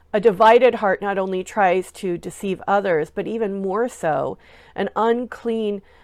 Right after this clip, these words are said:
divided heart deceives self. An impure heart is blind to its own hypocrisy and double-mindedness. Jesus called the Pharisees, the religious leaders of his day,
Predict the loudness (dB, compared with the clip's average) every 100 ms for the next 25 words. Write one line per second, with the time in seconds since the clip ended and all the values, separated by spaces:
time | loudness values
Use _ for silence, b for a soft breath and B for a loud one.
0 | b -2 0 2 4 4 0 -4 -4 -2
1 | 0 -4 -10 _ _ -10 -10 -10 -8 -8
2 | -10 -20 _ -10 -6 -6 -8 -18 _ _
3 | _ _ _ _ _ _ b b b b
4 | 2 4 4 4 2 4 2 2 0 0
5 | 0 0 0 -2 -4 -4 -4 -6 -2 0
6 | 0 -2 -8 -4 -4 -4 -12 -8 -8 -6
7 | -8 -6 -4 -2 -2 -4 -6 _ -10 -8
8 | -6 -8 -12 -14 -14 -14 -20 -20 _ b
9 | b b b b b -4 -2 0 -2 2
10 | 2 2 -4 -4 -2 -2 -2 -6 -8 -8
11 | -8 -4 -2 -4 -4 -8 -8 -6 -6 -6
12 | -6 -8 -6 -6 -6 -6